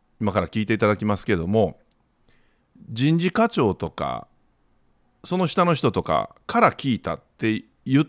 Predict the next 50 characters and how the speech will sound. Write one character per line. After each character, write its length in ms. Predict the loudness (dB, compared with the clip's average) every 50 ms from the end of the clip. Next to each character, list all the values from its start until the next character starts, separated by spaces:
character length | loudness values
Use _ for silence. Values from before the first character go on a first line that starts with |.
| _ _ _
ち 120 | -2 2 2
ゃ 40 | 2
っ 80 | 2 0 _
た 140 | -6 -6 -6
ん 180 | -6 -10 -14 -14
で 100 | -14 -10
す 120 | -8 -6
ね。 180 | -6 -6 -6 -10 _ _ _ _ _ _ -4
で、 80 | 0
ま 80 | 2 2
あ、 40 | 2
そ 140 | 2 2 4
れ 60 | 4
は 260 | 6 4 4 2 -2 _ _ _ _ _ _ _ -6
言 160 | -4 -2 -2
っ 40 | -4 _ _
ち 140 | -2 0
ゃ 100 | 2 2
う 220 | 2 2 0 -4 -8 _ _ _ _ _ -6
ま 260 | -2 0 0 2 4
で 160 | 4 4 4
の 320 | 4 4 2 0 0 -2 -6 _ _ _ _ _ _ _ -4
合 320 | 0 0 2 2 2 2
間 120 | 2 2 2
の 160 | 0 0 -2
時 180 | -4 -6 -6 -2
間 400 | 0 2 2 2 0 -4 -8 -14 _ _ _ _ _ _ -12
を 80 | -8
考 140 | -4 -2 0 0 0 0 0 2
え 140 | 2 0
る 80 | 0 -2
と、 260 | -2 -2 -2 -2 -2 -6 -12 -20 -20 -20 -20 _ -4
な 160 | 0 2 2
ん 100 | 2 2
て 140 | 2 2 2
言 120 | 2 2 0
っ 20 |
た 200 | -2 _ 0 2
ら 120 | 4 4
い 160 | 4 2 0 0
い 20 |
の 140 | 0 0 0
か 260 | 0 -2 -2 -2 -4
っ 220 | _ _ _ _ -2
て 120 | 0 2
思 260 | 2 2 2 2 2
い 100 | 2 2
な 160 | 2 2 2 2
が 140 | 4 4
ら、 260 | 4 4 4 2 0